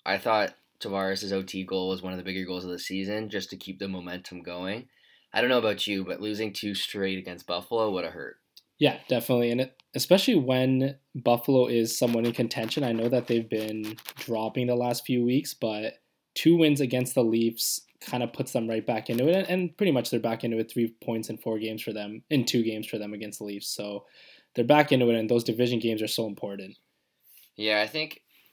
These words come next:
Speaker 1: I mean, it's been five games since Keefe took over, and if they would have lost both to Buffalo, I, I don't even know if you could say any improvement. So I think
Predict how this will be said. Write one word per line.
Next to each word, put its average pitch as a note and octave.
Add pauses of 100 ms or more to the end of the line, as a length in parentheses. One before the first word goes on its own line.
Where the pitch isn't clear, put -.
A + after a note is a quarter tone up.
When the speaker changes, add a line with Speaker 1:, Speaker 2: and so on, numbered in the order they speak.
(160)
Speaker 1:
I -
mean, A#2
it's A2
been B2
five G2+
games F#2+
since - (100)
Keefe G#2
took G2
over, F2+ (100)
and F#2+
if F#2+
they A2+
would A2+
have A2
lost G#2+
both G2
to F2+ (100)
Buffalo, C3
I, F#2
I G2
don't G2+
even F#2+
know F#2+
if F#2+
you G2
could F#2
say F#2+
any F2+
improvement. E2
So G2
I G2
think A#2+